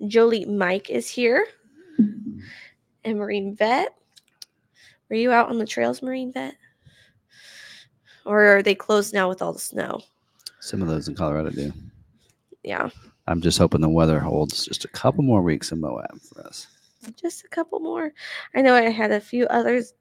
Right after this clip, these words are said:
Speaker 1: uh, jump in as we were doing this.
Speaker 2: Mm-hmm.
Speaker 1: Rhett
Speaker 2: Yeah.
Speaker 1: Butler joined us, and M L Culpepper from the Sunshine State.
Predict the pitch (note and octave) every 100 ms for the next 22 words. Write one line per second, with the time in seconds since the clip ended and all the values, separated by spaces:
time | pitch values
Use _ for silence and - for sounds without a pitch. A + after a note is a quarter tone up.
0 | - - - A#3 A3 - G#3+ A3 G#3+ A3
1 | A#3 A3+ A#3 B3 E4+ A#2 B2 - _ -
2 | A#3 - - A3+ - A#3+ F4 - _ _
3 | _ _ - - _ _ A3 A3 A#3+ A#3
4 | A#3+ C4+ D#4 B3 A3 A3 G#3+ G3 - -
5 | G3 G3+ G#3 - F4+ A#3+ A3 G#3+ - -
6 | G#3 G3 - F3+ G3 F#3+ F#3 F#3 - A3+
7 | G4+ - -